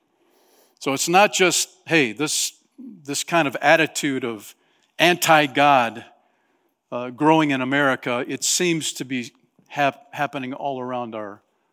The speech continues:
our world. And so what does that mean? That means, friends, that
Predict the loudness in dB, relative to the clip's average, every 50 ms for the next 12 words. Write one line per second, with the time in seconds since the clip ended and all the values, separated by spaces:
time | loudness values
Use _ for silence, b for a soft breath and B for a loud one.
0 | _ _ -14 -12 -12 -10 -10 -8 -8 -8 -8 -10 -12 _ _ _ _ _ _ _
1 | _ _ _ _ _ _ _ _ _ _ _ _ _ _ _ _ _ _ _ _
2 | _ _ _ _ _ _ _ _ _ _ _ -12 -8 -4 0 2 2 4 4 4
3 | 4 4 2 2 2 0 -2 -2 -2 -2 -4 -6 -8 -8 -8 -6 -4 -2 -2 0
4 | 0 -2 -2 -4 -6 -8 -8 -6 -6 -4 -4 -6 -8 -6 -6 -4 -4 -6